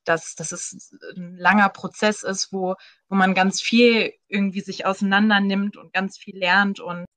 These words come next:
sich auch entwickelt und reflektiert und viel irgendwie, was, was du da einfach erlebt hast oder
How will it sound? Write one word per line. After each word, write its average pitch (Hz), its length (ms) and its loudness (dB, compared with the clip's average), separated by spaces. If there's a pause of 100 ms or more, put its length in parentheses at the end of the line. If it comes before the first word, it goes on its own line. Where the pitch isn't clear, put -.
(120)
sich 180 240 -8
auch 180 160 0
entwickelt 190 580 -2
und 180 280 -6
reflektiert 190 760 2
und 165 360 -4 (100)
viel 269 400 4
irgendwie, 196 440 2
was, - 360 -4
was 190 160 -4
du 202 100 -8
da 185 100 0
einfach 185 280 -4
erlebt 196 380 0
hast 175 240 -14
oder 165 360 -4